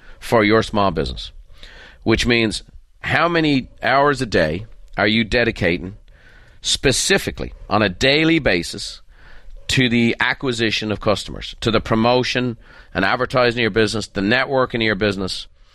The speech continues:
turning leads into customers. And so if you're all in and you're all that in a bag of chips and you're four hours a day, three hours a day, promoting and marketing your business, turning leads into customers,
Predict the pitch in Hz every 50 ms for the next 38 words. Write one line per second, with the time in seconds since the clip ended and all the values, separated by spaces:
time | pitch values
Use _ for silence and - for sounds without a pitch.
0 | - - - - - - 143 139 131 127 117 110 113 123 123 123 123 113 120 117
1 | 113 110 - 110 101 - - 76 58 57 - - - - - - - - - -
2 | - - - - - - - - - - - - - 107 113 107 101 - - 120
3 | 110 110 107 104 98 - 160 185 220 214 185 185 185 180 175 165 156 160 160 151
4 | 139 120 123 139 156 151 131 - 135 143 147 143 143 139 139 139 117 123 120 131
5 | 131 127 120 117 - - 127 123 - - 104 104 120 135 127 104 - - - -
6 | - - - 160 165 165 160 156 151 143 139 139 135 123 123 117 113 127 127 127
7 | 120 117 - - 156 160 151 147 139 131 131 127 117 117 120 98 120 113 110 107
8 | 107 104 101 - - - - - _ - - - 131 127 139 139 143 151 139 131
9 | 127 117 117 120 123 123 123 - 131 117 113 113 110 95 110 117 107 107 113 95
10 | - - 139 139 131 120 101 90 - - - - - - 90 104 131 151 160 156
11 | 151 147 131 107 - - 131 123 120 110 - - 131 131 127 - - 113 110 107
12 | 104 95 -